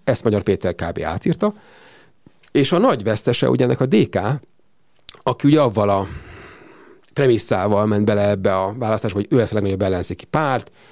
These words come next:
négy-öt mandátumuk lesz, és akkor ők az egyetemű kihívó, Dobrev Klára lényegében huszonnégyben már miniszterelnök jelölt, és kihívó lesz, ö, Orbán Viktorral szembe. Na most hát ők is küzdenek,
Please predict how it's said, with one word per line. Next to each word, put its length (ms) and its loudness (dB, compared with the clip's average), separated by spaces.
négy-öt 800 0
mandátumuk 600 -4
lesz, 380 0
és 180 -8
akkor 260 -8
ők 120 -2
az 100 -2
egyetemű 360 -4
kihívó, 440 2
Dobrev 220 -2
Klára 300 -4
lényegében 520 -4
huszonnégyben 1300 -4
már 280 -4
miniszterelnök 480 -2
jelölt, 280 0
és 120 -4
kihívó 480 0
lesz, 320 -6
ö, 80 0
Orbán 180 -4
Viktorral 300 -6
szembe. 340 2
Na 80 2
most 140 2
hát 100 0
ők 140 2
is 120 0
küzdenek, 580 -2